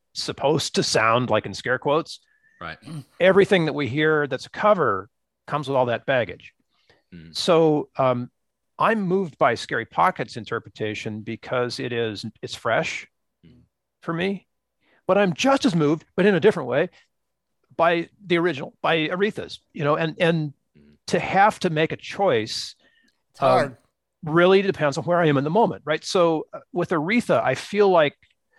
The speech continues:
Speaker 1: like, she and the band are standing on the other end of this bridge. It's a really solid bridge. Maybe it's made of stones or something, you know? And if I walk across that bridge, everything's gonna be fine, right?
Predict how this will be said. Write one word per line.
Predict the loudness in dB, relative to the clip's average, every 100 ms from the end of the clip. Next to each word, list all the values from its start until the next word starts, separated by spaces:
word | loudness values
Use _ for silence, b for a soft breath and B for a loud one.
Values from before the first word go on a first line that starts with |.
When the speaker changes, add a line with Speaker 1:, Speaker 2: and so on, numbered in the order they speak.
| b b _ _ _
Speaker 1:
like, | -8 -8
she | -6 0
and | 0
the |
band | 2 2 0
are |
standing | 0 0 0
on | -2
the |
other | -2 -2 -4
end |
of | -6
this | -10 -10
bridge. | -2 -2 -2 -6 -12
It's | -10
a |
really | -2 4 4 4
solid | 2 4 4 2
bridge. | -4 -4
Maybe | -6
it's | -2
made | -2 0
of |
stones | -2 2 4 6 4 0
or | -6
something, | -6 -6 -6
you | -4
know? | 0
And | 0
if | 2
I | 2
walk | 6 4
across | 2 0 0 2
that | -2 -2
bridge, | -4 -4 -2
everything's | -6 -6 -12 -10
gonna | -10
be | -10 -4
fine, | -2 0 -4
right? | -2 -2